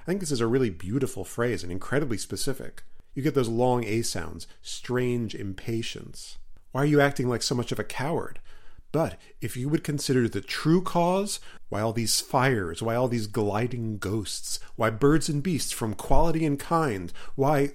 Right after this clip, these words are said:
old men, fools, and children calculate, why all these things change from their ordinance, their natures, and preformed faculties to monstrous quality, why you shall find that heaven hath infused them with these spirits to make them instruments of fear and warning unto some monstrous state.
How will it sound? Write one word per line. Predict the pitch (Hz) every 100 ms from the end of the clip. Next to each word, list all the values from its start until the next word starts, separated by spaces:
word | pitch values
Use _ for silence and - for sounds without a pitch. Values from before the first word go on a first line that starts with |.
| -
old | - 180 202
men, | 143 107 95
fools, | - 190 208 131 104
and | 110
children | - 190 180 135
calculate, | 110 - 190 185 117 85 82 -
why | 107
all | 156
these | 196 190
things | - 165 131
change | - 180 160 131 -
from | 120
their | 104 104
ordinance, | 147 165 160 170 165
their | - 104
natures, | 104 139 - 165 143
and | 107
preformed | - 170 170 165 160 156
faculties | - 160 151 123 110 107
to | -
monstrous | 104 131 165 - 151 -
quality, | - 160 151 104 95 92 - -
why | - 139
you | 139 202
shall | 214
find | 147 - 110 123
that | 131
heaven | - 127 156
hath | 127 127
infused | 113 - - 226 -
them | - 196
with | 98
these | 113 101
spirits | - - 104 104 - - - -
to | -
make | 160 175 -
them | 170 165
instruments | 165 - 160 160 -
of | 143
fear | - 160 151
and | 135 131
warning | 156 147 123
unto | 127 120 139
some | - 143 135
monstrous | 120 101 107 - 131 127
state. | - - - 156 - -